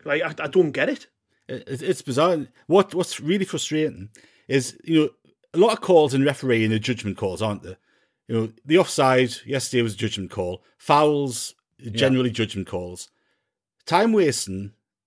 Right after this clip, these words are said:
Speaker 2: is, is one of the few things that are really factual in terms of how much time is he taking to take that goal kick, to take that throw in.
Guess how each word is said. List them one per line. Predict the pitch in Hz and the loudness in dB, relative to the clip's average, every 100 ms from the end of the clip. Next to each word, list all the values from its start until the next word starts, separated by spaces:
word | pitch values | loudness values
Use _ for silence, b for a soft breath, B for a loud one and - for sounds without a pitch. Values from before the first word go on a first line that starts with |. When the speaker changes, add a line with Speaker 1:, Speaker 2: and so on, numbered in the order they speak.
| _ | _
Speaker 2:
is, | 139 143 120 | -6 -6 -4
is | 135 | -6
one | 120 175 | -2 0
of | 165 | 0
the | 120 | -2
few | - 180 | -2 -2
things | 180 156 | 0 0
that | 120 | 0
are | |
really | 139 113 | 0 -2
factual | - 151 - 190 98 - _ _ | -2 -4 -2 -4 -4 -8 _ _
in | 117 | 0
terms | 139 117 | 2 2
of | |
how | - 151 | 2 2
much | 170 180 - | 4 0 -2
time | 147 113 101 | 0 2 0
is | 110 | -2
he | 107 | -6
taking | 104 135 135 80 90 - _ _ _ _ | 0 2 2 -2 -14 -16 _ _ _ _
to | - | -14
take | 98 131 156 | -2 -2 -2
that | 143 | -6
goal | 143 139 | -4 -4
kick, | 107 - | -6 -10
to | |
take | 113 117 110 | -4 -2 -2
that | 104 - | -8 -4
throw | 190 | -2
in. | 160 | -2